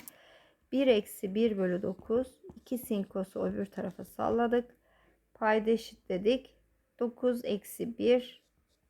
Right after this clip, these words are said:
sekiz bölü dokuz. İki sin kos. Bize sorulan şey sin kos. İkiyi diğer tarafa bölü olarak yolladık. Sekiz bölü on sekiz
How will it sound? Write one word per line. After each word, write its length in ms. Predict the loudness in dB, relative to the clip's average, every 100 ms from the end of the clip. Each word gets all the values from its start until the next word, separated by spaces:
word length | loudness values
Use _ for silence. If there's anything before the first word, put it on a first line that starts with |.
| _
sekiz 480 | -12 -8 -6 -4 0
bölü 220 | 0 0
dokuz. 600 | -2 -4 -2 -2 -4 -20 _ -20
İki 220 | -8 -8
sin 260 | -4 -4
kos. 300 | -4 -4 -6 -6 _
Bize 200 | -2 0
sorulan 480 | 0 0 2 4 2
şey 380 | 0 0 0 -2 _ _
sin 320 | -20 -6 -4 -4
kos. 520 | -2 -2 -2 -4 -20 _ _ -20 _
İkiyi 320 | -16 -4 0
diğer 320 | 4 6 6 4
tarafa 500 | 0 0 0 -4 -2
bölü 180 | 0
olarak 460 | 0 0 -2 -4 -2
yolladık. 520 | 0 2 2 2 -2 -10 -20 -20 _ _
Sekiz 520 | -8 -6 -4 -2 2
bölü 360 | 4 4 2 0 -12 -6
on 180 | -4
sekiz 640 | -4 -6 -10 -2 -2 -2 -6